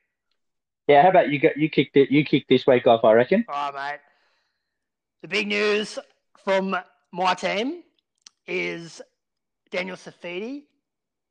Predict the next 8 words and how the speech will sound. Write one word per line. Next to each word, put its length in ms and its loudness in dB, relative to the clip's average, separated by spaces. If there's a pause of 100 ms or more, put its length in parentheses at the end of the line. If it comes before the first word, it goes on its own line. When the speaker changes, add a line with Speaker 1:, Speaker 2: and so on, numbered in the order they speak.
(380)
Speaker 2:
is 160 -20
getting 400 -12
kicked 400 -10 (380)
the 160 -10
fuck 340 -6
out. 280 -10 (1500)
Speaker 1:
Is 160 0
he? 280 2